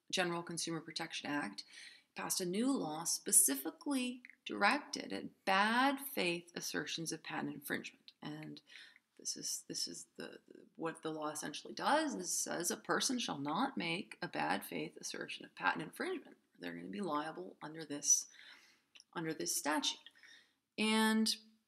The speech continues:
the Vermont Attorney General thereafter, or, or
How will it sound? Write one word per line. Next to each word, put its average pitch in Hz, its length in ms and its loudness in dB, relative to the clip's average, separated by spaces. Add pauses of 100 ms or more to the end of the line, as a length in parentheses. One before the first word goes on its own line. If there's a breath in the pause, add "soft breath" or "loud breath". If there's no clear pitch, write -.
(1080)
the 196 520 2 (180)
Vermont 208 340 4
Attorney 220 340 2
General 170 520 0
thereafter, 170 680 4
or, 220 460 0 (360)
or - 120 -2